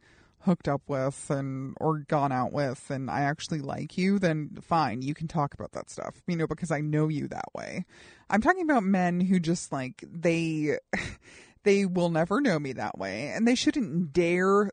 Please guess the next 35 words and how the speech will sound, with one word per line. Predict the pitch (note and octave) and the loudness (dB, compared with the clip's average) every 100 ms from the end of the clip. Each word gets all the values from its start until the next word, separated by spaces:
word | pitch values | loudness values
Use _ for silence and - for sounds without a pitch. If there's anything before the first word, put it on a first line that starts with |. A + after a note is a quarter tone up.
| _ | _
to | - | -12
speak | - - G#4 - | -8 -2 -2 -2
to | - | -8
me | D#3 - | -6 -6
that | G#2 - - | -6 -6 -8
way. | E2 C#2 E2 | -10 -10 -4
You | F#3 | 0
know, | F#3+ G3 | 2 4
I'm | G3+ | 2
just | A#3 - | 2 0
so | C4+ | -2
tired | B3 G#3+ F3+ F#3+ | 0 2 4 4
of | F3+ E3+ | 2 -2
this | E3+ - | -6 -4
unsolicited, | D#3 F3 E3+ - D#3 D3+ - D#3 D#3+ D3 C#3+ D#3 - - - _ - | -4 -2 -4 -4 -4 -6 -4 -2 0 0 -2 -4 -6 -20 -20 _ 0
um, | E3 D#3 D3 C#3+ | 2 2 -2 -6
attention | - - F#3 F3+ G3 E3 | -8 -4 -2 -2 -2 -2
that | D3+ | -2
men | D3+ D3+ | -2 -2
are | D3+ | -2
giving | D3 D3+ D3+ D3+ | -4 -6 -6 -6
me, | D3 D3 D3 C#3+ - - | -6 -6 -6 -8 -10 -6
uh, | D3+ D3 C#3+ | -4 -4 -2
with | F3 - | -4 -4
regard | G3+ A3+ G#3 | 0 0 2
to | G#3 | -4
things | - F3 F3 E3 | -2 -2 -2 -2
that | E3 D3+ | -2 0
are | D3 C3 | -4 -6
none | B2 C3+ B2+ | -8 -8 -8
of | |
their | - B2 | -8 -8
business, | - - - - - F3+ | -8 -12 -14 -16 -8 -4
you | |
know? | E3 D3 C#3+ D3 | -2 0 -2 -4